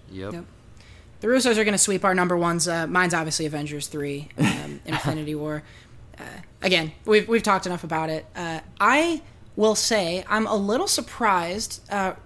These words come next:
Speaker 2: Thor Ragnarok is absent on all of our top five.
Speaker 3: I was very close to switching it with Iron Man,
Speaker 2: Uh-huh.
Speaker 3: very close. But I just thought with the Iron Man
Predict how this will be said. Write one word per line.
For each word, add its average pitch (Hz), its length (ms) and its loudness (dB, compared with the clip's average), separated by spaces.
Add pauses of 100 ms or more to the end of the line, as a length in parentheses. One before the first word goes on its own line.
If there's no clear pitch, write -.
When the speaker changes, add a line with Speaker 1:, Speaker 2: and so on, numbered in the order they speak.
(120)
Speaker 2:
Thor 254 280 2
Ragnarok 220 600 -2 (580)
is 185 160 -4
absent 196 420 -2
on 180 140 0
all 196 260 0
of 185 80 -2
our 165 120 -6
top - 200 -10
five. - 120 -6
Speaker 3:
I - 40 2
was 123 200 2
very 139 200 4
close 123 360 0
to 104 160 2 (580)
switching 117 400 0
it 90 120 0
with 85 140 -2
Iron 80 240 0
Man, 67 240 -6 (160)
Speaker 2:
Uh-huh. 196 140 0
Speaker 3:
very 101 180 4
close. 82 400 -4
But 90 340 0
I 101 100 0
just 101 160 -6
thought 101 360 0
with 78 200 -12
the - 120 -8
Iron 87 300 -2
Man 78 400 -6